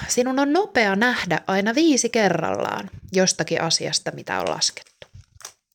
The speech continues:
Sitten meillä on tässä alempana vielä kaksi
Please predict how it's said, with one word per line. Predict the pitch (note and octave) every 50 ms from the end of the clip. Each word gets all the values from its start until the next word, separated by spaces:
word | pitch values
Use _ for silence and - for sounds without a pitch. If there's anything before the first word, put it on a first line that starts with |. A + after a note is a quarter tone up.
| _ _ - - - - - - - - - - - - - -
Sitten | - D4+ D4+ - E4+ D4
meillä | A#3+ G#3 G3+ G3+ G3+
on | G3 F#3+
tässä | G3+ G3 G3 - - -
alempana | A#3+ B3+ C4+ C4+ C4 A3 F3+ E3 E3 D#3 D#3+ D#3+ D#3
vielä | E3 E3+ E3 E3
kaksi | E3 - B3+ C4 C4 - - - - E3+ D#3+ -